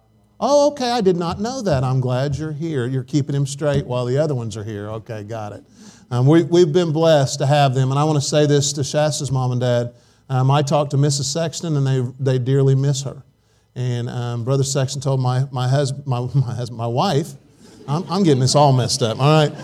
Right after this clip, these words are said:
My wife, that she, that she was missed also. We are bl-, we are glad they're here. They've been a blessing to our church and to, actually even to our Sunday school. We're excited about that, that. So let's look at three verses and go to verse number eleven in Luke chapter fifteen.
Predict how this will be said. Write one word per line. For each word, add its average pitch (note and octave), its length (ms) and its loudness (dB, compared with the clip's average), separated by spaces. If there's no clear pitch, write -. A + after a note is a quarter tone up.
My D3+ 200 6
wife, E3+ 400 6
that D3 160 2
she, F#3+ 220 2
that C#3+ 240 0
she D3+ 140 0
was C3+ 140 4
missed C#3 280 0
also. C#3 340 0
We D#3 200 4
are C3+ 100 2
bl-, A#2+ 200 -2
we D3 180 2
are C3 100 0
glad C3 340 0
they're C3 140 0
here. B2+ 180 0
They've A#2+ 100 -2
been B2 100 -2
a A#2+ 40 -2
blessing B2 440 0
to B2+ 120 -2
our A#2+ 180 -2
church A2+ 540 -2
and B2 180 -4
to, C3+ 160 -4
actually B2+ 340 0
even B2+ 180 2
to B2 60 2
our A#2+ 120 2
Sunday B2 320 -2
school. A2+ 260 -8
We're A2+ 100 -6
excited A#2 340 -6
about A2 320 -4
that, A#2 260 -8
that. A#2 260 -4
So C3 280 2
let's - 180 0
look C#4+ 140 4
at D3 220 -2
three A3+ 220 4
verses E3 580 4
and D#3 100 4
go F#3 120 6
to F#3+ 60 6
verse E3+ 280 2
number D3 360 4
eleven F3 520 4
in D3+ 140 0
Luke F3+ 180 2
chapter D#3 340 0
fifteen. D3 760 2